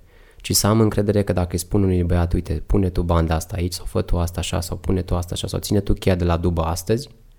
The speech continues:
că eu nu pot să vin în parc", am re-, am, a reușit să am încredere în ei și în ceilalți. Și cumva să nu mai fiu, uh,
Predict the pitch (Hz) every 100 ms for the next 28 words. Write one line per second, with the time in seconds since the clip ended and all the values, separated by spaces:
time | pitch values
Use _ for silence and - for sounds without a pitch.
0 | _ - 87 95 95 87 - 85 80 82
1 | 110 127 - - - - _ - 110 104
2 | 101 104 98 95 92 - 92 92 92 -
3 | - - 110 - 120 123 113 101 95 90
4 | 87 85 85 90 - - _ _ - 90
5 | - 87 82 85 - - - - - 98
6 | 110 117 113 113 104 110 98 92 87 85
7 | 85